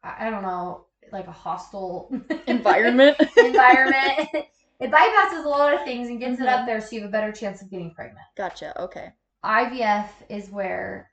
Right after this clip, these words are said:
Speaker 1: they, I had to go on birth control so they can time out my cycle.
Speaker 2: Okay.
Speaker 1: And then they gave me a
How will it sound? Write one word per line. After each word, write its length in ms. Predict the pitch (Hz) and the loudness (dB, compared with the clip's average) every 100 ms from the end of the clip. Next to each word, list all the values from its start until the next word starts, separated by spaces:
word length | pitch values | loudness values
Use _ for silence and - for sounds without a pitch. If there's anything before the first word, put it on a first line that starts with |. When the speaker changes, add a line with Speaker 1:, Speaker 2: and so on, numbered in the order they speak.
| _ | _
Speaker 1:
they, 580 | 214 196 180 180 185 180 _ _ _ | -12 -8 -8 -10 -14 -20 _ _ _
I 80 | 208 | -10
had 140 | 208 196 | -8 -8
to 60 | |
go 80 | 196 | -6
on 140 | 185 | -8
birth 200 | 185 185 | -8 -12
control 540 | - 175 170 165 - _ | -14 -14 -10 -10 -12 _
so 140 | - | -20
they 120 | 185 180 | -16 -14
can 160 | 175 | -16
time 280 | - 185 175 | -12 -10 -10
out 80 | 170 | -12
my 100 | 170 | -14
cycle. 580 | - 156 - - - _ _ _ _ 196 | -14 -16 -16 -18 -20 _ _ _ _ -18
Speaker 2:
Okay. 160 | 196 190 | -12 -8
Speaker 1:
And 180 | 190 | -8
then 400 | 185 180 180 185 - | -8 -10 -12 -14 -16
they 120 | 185 | -12
gave 300 | 185 180 185 | -10 -10 -12
me 500 | 180 180 180 190 - _ _ | -12 -12 -12 -16 -20 _ _
a 580 | 190 - 175 175 - | -14 -12 -12 -14 -16